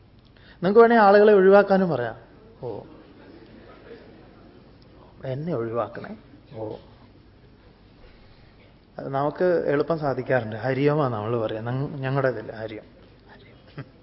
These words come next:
എന്ന് പറഞ്ഞാൽ ശരി, ഇനിയൊന്നും വേണ്ട എന്ന് പറയാം. അപ്പം ഓം എന്നുള്ള പ്രണവം ഭഗവാൻ നിർദ്ദേശിക്കുന്നു.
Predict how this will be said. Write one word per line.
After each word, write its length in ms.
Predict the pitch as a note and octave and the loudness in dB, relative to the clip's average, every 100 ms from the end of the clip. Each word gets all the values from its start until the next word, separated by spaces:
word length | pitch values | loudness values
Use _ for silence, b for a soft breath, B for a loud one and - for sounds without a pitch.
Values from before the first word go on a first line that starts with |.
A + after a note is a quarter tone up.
| _ _ - _ _ _ _ _ | _ _ -20 _ _ _ _ _
എന്ന് 80 | D3 | -12
പറഞ്ഞാൽ 300 | D3+ F#3+ F#3+ - - | -6 -6 -6 -12 -14
ശരി, 160 | - B2 - - - - - _ _ - | -10 -10 -12 -20 -20 -20 -20 _ _ -20
ഇനിയൊന്നും 540 | _ _ - C#3 B2 | _ _ -10 -8 -8
വേണ്ട 240 | B2 G#2+ G#2 | -10 -12 -14
എന്ന് 280 | - A#2+ - | -14 -16 -20
പറയാം. 320 | - - - - - - _ F#2 - - B2+ G#2+ G#2+ _ - - _ - - _ b b b | -20 -20 -20 -20 -20 -20 _ -16 -12 -12 -12 -16 -20 _ -20 -20 _ -20 -20 _ b b b
അപ്പം 280 | - C3 C#3 - | -18 -16 -16 -4
ഓം 460 | D#3 F3 A3+ A#3 A3 | 2 6 6 6 -4
എന്നുള്ള 400 | D#3 D3+ C3+ A#2 | -4 -4 -4 -4
പ്രണവം 640 | A2+ C3 D3 F3 C#3 - | -2 -2 2 4 2 0
ഭഗവാൻ 360 | C3+ C#3+ D3+ D3 | -2 0 0 -2
നിർദ്ദേശിക്കുന്നു. 720 | C3 C3+ F#3 E3+ D3 C3+ B2 | -4 0 2 0 -8 -12 -12